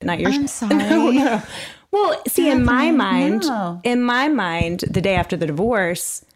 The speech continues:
Speaker 1: that's what you needed.
Speaker 2: I did. It
Speaker 1: But
Speaker 2: was
Speaker 1: clearly
Speaker 2: tough love.
Speaker 1: not. Yeah.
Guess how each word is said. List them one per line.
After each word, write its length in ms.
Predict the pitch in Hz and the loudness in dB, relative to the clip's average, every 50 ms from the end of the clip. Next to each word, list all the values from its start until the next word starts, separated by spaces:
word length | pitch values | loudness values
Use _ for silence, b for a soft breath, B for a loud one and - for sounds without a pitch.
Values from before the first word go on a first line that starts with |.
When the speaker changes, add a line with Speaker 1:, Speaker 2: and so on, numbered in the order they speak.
| _ _ _ - | _ _ _ -2
Speaker 1:
that's 240 | 196 196 196 - | -2 0 0 -2
what 220 | 202 196 - - - | -2 -4 -4 -2 -4
you 80 | 175 | -2
needed. 520 | 160 165 185 233 247 - - - - - - _ _ _ _ _ - 220 | -2 -2 -2 -4 -4 -6 -6 -8 -10 -12 -18 _ _ _ _ _ -4 -2
Speaker 2:
I 120 | 208 190 | 0 2
did. 400 | 175 185 190 165 110 - - - _ _ _ - | 2 2 0 -2 -4 -6 -10 -14 _ _ _ -8
It 60 | 170 | -2
Speaker 1:
But 120 | 190 214 208 | 0 2 2
Speaker 2:
was 120 | 214 - | 2 2
Speaker 1:
clearly 300 | - 254 233 214 214 190 | 2 2 4 4 4 4
Speaker 2:
tough 80 | 202 226 | 4 4
love. 200 | 233 196 180 - - - - | 4 2 2 0 -2 -4 -6
Speaker 1:
not. 100 | - - | -6 -4
Yeah. 320 | - - 170 143 - - | -2 -2 -2 -2 -2 -4